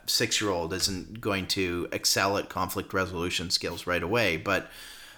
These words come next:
that gradually, if you can teach them how to do this with siblings, they'll be able to implement it across other aspects of their life.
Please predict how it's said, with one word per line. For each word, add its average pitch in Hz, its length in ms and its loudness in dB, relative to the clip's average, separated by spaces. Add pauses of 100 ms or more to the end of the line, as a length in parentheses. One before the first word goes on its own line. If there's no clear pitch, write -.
that 113 240 2
gradually, 117 720 4
if - 180 -2
you 101 140 6
can 98 260 -2
teach 107 300 2
them 104 80 -2
how 101 180 2
to 95 80 0
do 90 180 -2
this 90 200 0
with 82 100 0
siblings, 101 560 4
they'll 110 140 2
be 104 160 2
able 98 220 0
to 98 420 0
implement 95 480 -4
it 82 100 -8
across - 500 -2
other 101 240 2
aspects 85 520 -2
of 95 100 -6
their 82 140 -8
life. 80 420 -6